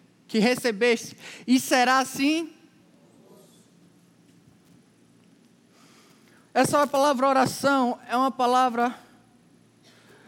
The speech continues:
não é apenas você chegar e orar, "Pai, me dá isso." Mas é um relacionamento que você cria com Ele.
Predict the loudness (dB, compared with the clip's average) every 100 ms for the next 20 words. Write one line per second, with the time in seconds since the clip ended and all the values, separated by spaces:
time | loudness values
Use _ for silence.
0 | -18 -4 0 0 0 0 0 0 -2 -2
1 | -2 -2 0 2 2 0 0 0 0 0
2 | 0 0 0 0 0 -4 -8 -20 -20 _
3 | _ _ _ _ _ _ _ _ _ _
4 | _ _ _ _ _ _ _ _ _ _
5 | _ _ _ _ _ -6 0 0 2 0
6 | 2 2 0 -2 0 0 -2 -4 -8 -6
7 | -6 -6 -6 -4 -2 -2 -2 -2 -2 -2
8 | -4